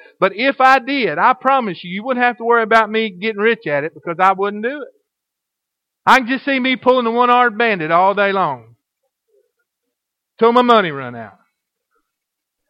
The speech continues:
I, I, I'm, I'm serious. I, I don't win in those types of, of situations. I can't depend on that, on something like that to get me there.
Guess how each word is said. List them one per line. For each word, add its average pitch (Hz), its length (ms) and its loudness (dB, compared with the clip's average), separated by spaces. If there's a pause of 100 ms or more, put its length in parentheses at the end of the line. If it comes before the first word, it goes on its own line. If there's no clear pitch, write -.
(220)
I, 208 100 0
I, 190 460 -2
I'm, 226 100 -4
I'm 247 200 2
serious. 311 440 -6
I, 226 360 -8
I 247 140 4
don't 285 300 4
win 320 500 -2
in 208 160 -2
those 220 240 -2
types 220 440 2
of, 190 260 -6
of 185 180 -2
situations. 233 1120 -4 (580)
I 185 60 -8
can't 262 320 -4
depend 214 600 -4
on 170 600 -4 (380)
that, 160 420 -2 (1080)
on 147 320 -8 (400)
something 180 320 -4
like 165 240 -6
that 165 220 -6
to 135 80 -10
get 175 220 -6
me 131 140 -16
there. 117 400 -16